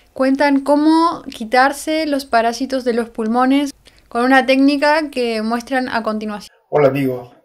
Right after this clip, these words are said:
Speaker 2: como te prometí en el, en el chat, voy a compartirte un video de cómo hacer los cigarrillos de,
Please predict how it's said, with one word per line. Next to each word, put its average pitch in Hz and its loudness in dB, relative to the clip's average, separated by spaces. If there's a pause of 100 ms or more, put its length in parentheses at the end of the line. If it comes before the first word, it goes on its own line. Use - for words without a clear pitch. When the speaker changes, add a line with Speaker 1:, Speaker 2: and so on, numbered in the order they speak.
(760)
Speaker 2:
como 110 -6
te 110 -10
prometí 123 -6
en 123 -2
el, 80 -8 (840)
en 95 -6
el 82 -6
chat, - 4 (1160)
voy 127 4
a 117 4
compartirte 101 -2
un 87 -8
video 98 -4 (720)
de 90 -4
cómo - -4
hacer 95 -6
los 85 -12
cigarrillos 87 -6
de, - -16